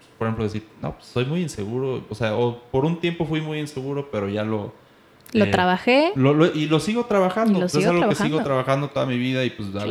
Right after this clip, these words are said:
Speaker 1: me
Speaker 2: Claro.
Speaker 1: estreso, a veces no puedo leer bien, más o menos, ¿no?
Speaker 2: Ujú.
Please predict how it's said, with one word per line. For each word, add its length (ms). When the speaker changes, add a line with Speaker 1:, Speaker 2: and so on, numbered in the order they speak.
Speaker 1:
me 60
Speaker 2:
Claro. 80
Speaker 1:
estreso, 560
a 40
veces 260
no 80
puedo 220
leer 200
bien, 360
más 160
o 40
menos, 200
¿no? 100
Speaker 2:
Ujú. 340